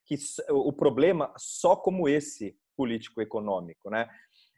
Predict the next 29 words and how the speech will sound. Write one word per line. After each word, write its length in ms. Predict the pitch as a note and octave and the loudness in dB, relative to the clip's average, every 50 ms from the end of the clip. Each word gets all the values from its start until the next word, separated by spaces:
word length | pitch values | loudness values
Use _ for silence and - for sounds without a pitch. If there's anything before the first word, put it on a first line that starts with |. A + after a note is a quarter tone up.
| - | -4
É, 240 | - A2 G#2+ G#2+ G#2+ | 0 2 4 6 6
eu 80 | A2+ A#2+ | 4 4
converso 380 | A#2 - F3+ D3+ D#3+ D#3+ D#3 | 4 4 6 8 8 6 6
com 60 | - D#3+ | 6 0
algumas 260 | C#3 C3+ C3+ B2 - | 0 0 -2 -4 -4
pessoas 580 | - B2+ A2+ - - C#3 D#3 E3+ D3+ B2 A#2+ | -4 -6 -6 -2 2 4 6 6 6 4 4
ou 180 | C3 C#3+ C#3+ C#3 | 2 2 2 2
vejo 380 | A2 B2+ C#3 D3+ E3 D#3 - A#2+ | 2 2 4 4 4 2 2 0
algumas 400 | A2 G#2+ G#2+ C3 C3 B2+ A2+ A2 | 0 0 -2 -4 -4 -4 -2 -2
manifestações 840 | B2+ B2+ B2 A2+ - - B2 - - A#2+ G#2+ - - A#2+ A#2 A2 G#2+ | -2 -2 -2 -2 -2 -2 -2 0 2 0 0 0 -2 -6 -6 -4 -4
nas 180 | A#2 A2 G2 | -6 -8 -6
redes 240 | - A2 G#2+ G#2 - | -4 -6 -6 -6 -6
sociais, 760 | - A2+ G#2 - - - G2 G2+ B2+ F3+ F#3+ - - - - _ _ _ _ _ _ _ _ _ _ _ - | -6 -6 -6 -4 -4 -2 0 2 2 2 0 -2 -6 -12 -20 _ _ _ _ _ _ _ _ _ _ _ -8
as 100 | - A2 | -8 -8
pessoas 400 | - - C3+ A#2+ - D3+ D#3+ F3 | -6 -4 -6 -4 0 0 0 0
tão 160 | - - F#3 E3+ | 0 -4 -6 -6
se 140 | - - | -6 -8
comportando 680 | - - E3 D#3 - - C#3+ - - - C3+ D3 F3 F3+ | -6 -4 -4 -2 0 0 0 0 2 2 2 2 2 0
como 260 | E3+ - G3 F#3+ F3+ E3+ | -2 -2 -2 -2 -2 -6
se 500 | - - - G3+ F#3 F3 F3 E3+ E3 D#3 | -6 -8 -8 -4 -2 0 2 4 4 6
a 160 | D3 C3+ B2+ | 6 6 8
hora 280 | B2 C3+ D3+ F3 F#3 E3 | 8 8 8 8 6 2
que 320 | - - - E3+ D#3 D3+ | 0 -4 -6 -2 0 0
o 120 | D3 C#3+ B2+ | 2 0 0
governo 680 | B2 C#3 C3 A2+ A2 A#2+ B2+ C#3 D3 C3 A#2+ A2+ G#2+ | 0 0 -2 0 2 2 4 4 4 2 2 0 0
ou 240 | A2 A#2 A#2+ B2 B2 | 2 2 2 2 0
o 40 | |
Estado 640 | B2 - - - - B2 B2 B2+ A#2+ A2 A2 G#2+ G#2+ | -2 -4 -6 0 2 4 6 6 4 2 0 -2 -2
liberar 680 | G#2 A2+ A#2+ A#2 - A#2 G#2+ G#2 G#2+ A2+ B2 A#2+ A2 G#2 | -2 -2 -4 0 2 4 6 8 8 8 8 8 6 4